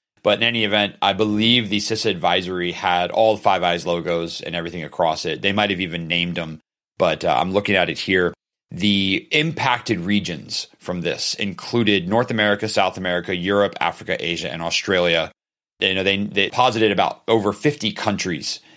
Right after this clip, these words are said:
in those different areas were involved. And I mean, this is a global implementation that takes place. You're not gonna have any success if you don't have global involvement either. So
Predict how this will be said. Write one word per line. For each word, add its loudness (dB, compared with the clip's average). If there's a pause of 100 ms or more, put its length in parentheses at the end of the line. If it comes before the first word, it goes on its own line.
(120)
in 2
those 2
different -4
areas 2
were 0
involved. 0
And -2
I -2
mean, 0
this -2
is -6
a -2
global 2
implementation -8
that -14
takes -10
place. -6 (340)
You're 2
not 0
gonna 0
have -2
any -6
success -2
if -8
you -8
don't -4
have -8
global -4
involvement -8
either. -8
So 0